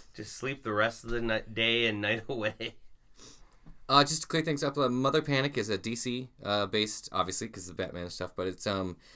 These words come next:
Speaker 2: illustrated by Jody, uh, Hauser, and, uh, no, that's the writer, sorry. The writer is Jody Hauser, and the illustrator is Tommy Lee Edwards.
Speaker 1: Good on you for, uh, attributing the, the creators.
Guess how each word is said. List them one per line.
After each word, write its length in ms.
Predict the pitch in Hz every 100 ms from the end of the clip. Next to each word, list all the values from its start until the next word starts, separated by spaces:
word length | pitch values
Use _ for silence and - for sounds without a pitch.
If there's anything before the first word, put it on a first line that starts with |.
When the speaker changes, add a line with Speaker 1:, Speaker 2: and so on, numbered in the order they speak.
| - -
Speaker 2:
illustrated 400 | 160 156 147 131
by 120 | 110
Jody, 680 | 98 - 110 117 123 135 143 - -
uh, 220 | - 98 95
Hauser, 460 | 107 127 156 165 120
and, 280 | 90 90 -
uh, 420 | 95 90 87 85 80
no, 120 | 117
that's 160 | 107 -
the 80 | 82
writer, 200 | 78 78
sorry. 260 | - 64 - -
The 100 | 80 -
writer 280 | 82 87 87
is 140 | 82
Jody 220 | - 90 82
Hauser, 320 | 87 85 90
and 100 | 87
the 40 |
illustrator 340 | 92 98 104 87
is 80 | -
Tommy 300 | - 104 101
Lee 120 | 87
Edwards. 380 | 76 - - - - - - - - - - - - - - - - - - -
Speaker 1:
Good 140 | 208
on 180 | 277 139
you 280 | 117 127 120
for, 520 | - 107 98 98 92 - - _ -
uh, 180 | 95 92
attributing 640 | - 139 127 117 113 107
the, 320 | 101 98 95 - - _ _ _ _ _ _
the 60 | -
creators. 720 | - 113 104 92 92 - -